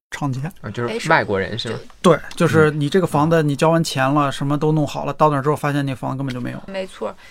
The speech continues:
Speaker 3: 再回到一个问题，就是说你们，你们自己作为有若干套房的房东，你们会在什么样的情况下去选择一家中介，以及你们选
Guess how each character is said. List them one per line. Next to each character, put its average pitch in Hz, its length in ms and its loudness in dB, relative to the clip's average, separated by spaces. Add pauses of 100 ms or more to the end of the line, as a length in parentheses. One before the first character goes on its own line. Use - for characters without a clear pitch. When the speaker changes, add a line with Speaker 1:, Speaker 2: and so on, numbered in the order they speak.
(120)
Speaker 3:
再 339 160 -2
回 - 220 -4
到 277 200 0
一 214 60 -10
个 233 60 -8
问 269 180 0
题， 254 220 -6
就 254 160 -2
是 247 80 -6
说 254 380 -2
你 233 80 -6
们， 185 260 -4 (160)
你 214 80 -6
们 196 160 -4
自 240 100 -4
己 320 140 -2
作 247 140 -2
为 220 180 2
有 185 220 4
若 247 340 4
干 240 240 4
套 233 260 4
房 175 320 -6
的 202 160 -2
房 180 220 -6
东， 214 180 -8
你 208 60 -8
们 175 100 -10
会 214 160 -6 (120)
在 226 120 -4
什 196 140 -8
么 170 80 -10
样 196 120 -6
的 190 40 -10
情 185 160 -10
况 185 160 -8
下 190 140 -8
去 190 160 -8
选 - 200 -6
择 - 380 -10 (720)
一 190 240 -12
家 185 260 0
中 185 240 -8
介， 185 220 -4
以 170 140 -12
及 185 240 -10
你 202 100 -6
们 175 180 -8
选 180 160 -12